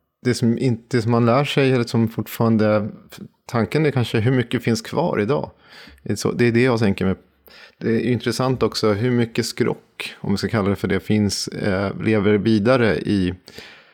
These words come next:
mikrobryggerierna eller hantverksbryggerierna.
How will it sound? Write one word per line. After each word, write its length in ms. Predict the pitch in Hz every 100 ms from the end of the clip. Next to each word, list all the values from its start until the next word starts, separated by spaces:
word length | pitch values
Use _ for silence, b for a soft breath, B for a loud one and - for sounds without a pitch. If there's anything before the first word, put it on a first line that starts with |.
| B B -
mikrobryggerierna 880 | 107 - 110 98 104 113 131 127 95
eller 120 | 90
hantverksbryggerierna. 920 | 95 95 95 - 95 98 113 113 87